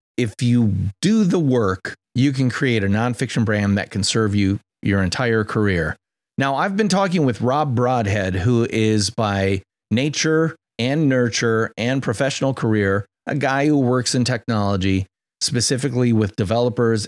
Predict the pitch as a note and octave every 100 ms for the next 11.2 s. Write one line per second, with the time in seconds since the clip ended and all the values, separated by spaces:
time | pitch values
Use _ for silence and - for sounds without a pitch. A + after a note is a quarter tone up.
0 | - G2+ - A2 A2+ - A2+ - A2+ G#2+
1 | G#2 G#2 G2 G2 F2+ - G2 F#2 F#2 F2+
2 | D2+ B1 _ _ _ _ _ A2 G#2+ G#2
3 | - C3 A#2+ A#2 G#2+ - A2 G#2 G2 E2+
4 | D#2+ D#2 G#1 - _ _ B2 A#2+ A2 G2
5 | E2+ - A#2+ B2+ B2 B2 - A#2+ A2 G#2
6 | A2 G2+ - G2 G2+ G#2 A#2 G#2 G2 F#2
7 | E2+ - _ _ _ G2+ - - A#2 A2
8 | G#2 G2+ F2 - G#2+ B2 - - A#2+ -
9 | G#2+ G#2+ G2+ F#2+ F2 F#2 D2 - G#2+ F#2+
10 | - G#2 F#2+ - F#2 E2 D#2+ D2+ - G1+
11 | G1+ -